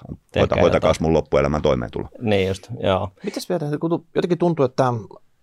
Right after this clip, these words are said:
Speaker 3: se oli kaksi kolme se ikäraja, mistä se alkoi kertyä, mutta onko sekin
Speaker 1: Joo,
Speaker 3: nyt
Speaker 1: aikais-,
Speaker 3: vaihtunut?
Speaker 1: aikaisemmin, joo.
Speaker 3: Et, mut se on nykyisin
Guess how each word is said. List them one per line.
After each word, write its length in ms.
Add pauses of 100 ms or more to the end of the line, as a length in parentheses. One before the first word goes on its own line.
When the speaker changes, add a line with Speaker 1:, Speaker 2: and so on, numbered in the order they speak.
(100)
Speaker 3:
se 80
oli 80
kaksi 260
kolme 300
se 100
ikäraja, 340
mistä 240
se 160 (580)
alkoi 260
kertyä, 360
mutta 200
onko 80
sekin 160
Speaker 1:
Joo, 60
Speaker 3:
nyt 80
Speaker 1:
aikais-, 120 (140)
Speaker 3:
vaihtunut? 140
Speaker 1:
aikaisemmin, 580 (240)
joo. 200 (160)
Speaker 3:
Et, 140
mut 140
se 60
on 80
nykyisin 440